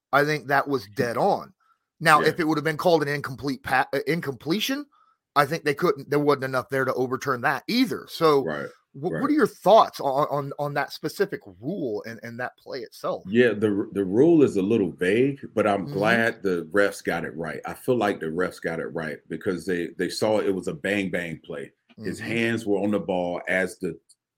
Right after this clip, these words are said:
Speaker 2: uh, nose of the ball hit the ground. And there was, like you said, there was no movement.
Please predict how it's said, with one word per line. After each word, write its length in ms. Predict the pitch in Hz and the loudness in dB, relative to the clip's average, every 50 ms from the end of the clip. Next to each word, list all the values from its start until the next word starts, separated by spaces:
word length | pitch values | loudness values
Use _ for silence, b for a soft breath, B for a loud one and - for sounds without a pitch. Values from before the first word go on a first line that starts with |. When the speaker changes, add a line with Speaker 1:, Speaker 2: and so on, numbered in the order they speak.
| - | -12
Speaker 2:
uh, 320 | 82 82 82 80 80 80 76 76 | -8 -6 -4 -4 -4 -6 -6 -4
nose 360 | 82 98 110 120 131 - 104 | 0 2 4 6 4 4 2
of 80 | 101 | -2
the 80 | 87 90 | -4 -6
ball 300 | 80 - 92 82 82 82 | -4 -4 -6 -4 -6 -6
hit 200 | - - 107 - | -6 -6 -6 -6
the 80 | - 82 | -6 -8
ground. 400 | 78 92 87 85 82 78 76 - _ _ _ _ - | -8 -6 -6 -6 -6 -8 -10 -12 _ _ _ _ -8
And 100 | 87 92 | -4 0
there 80 | 98 101 | 0 0
was, 120 | 98 90 | 0 0
like 200 | 90 95 87 - | -2 -4 -4 -4
you 60 | 98 90 | -6 -4
said, 160 | - 104 - | 0 2 2
there 100 | 98 104 | 4 4
was 220 | 98 95 85 - | 4 2 0 -2
no 200 | 98 104 113 123 | 0 2 2 2
movement. 520 | 117 113 113 113 107 98 104 104 104 104 | 2 4 4 4 4 2 2 0 0 0